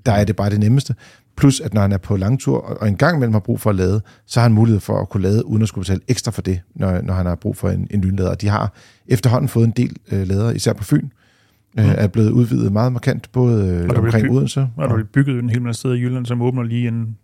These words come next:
Speaker 3: ja, inden så lang tid.
Speaker 1: Jeg
Speaker 3: Så
Speaker 1: så en nede ved Åben Rå i weekenden.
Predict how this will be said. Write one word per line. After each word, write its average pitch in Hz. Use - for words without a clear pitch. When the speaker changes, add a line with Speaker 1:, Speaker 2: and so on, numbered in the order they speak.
Speaker 3:
ja, 117
inden 156
så 135
lang 113
tid. 120
Speaker 1:
Jeg 127
Speaker 3:
Så 123
Speaker 1:
så 147
en 135
nede 131
ved 117
Åben 98
Rå 135
i 135
weekenden. 143